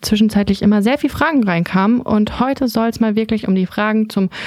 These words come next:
Status quo im Performance Marketing gehen. Also genau das Richtige für alle Performance Marketeers hier unter euch.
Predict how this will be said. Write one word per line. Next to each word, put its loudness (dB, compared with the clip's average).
Status -4
quo 0
im 0
Performance 0
Marketing -2
gehen. 0
Also -2
genau 0
das -4
Richtige 0
für -6
alle 0
Performance 0
Marketeers 0
hier 0
unter 0
euch. 0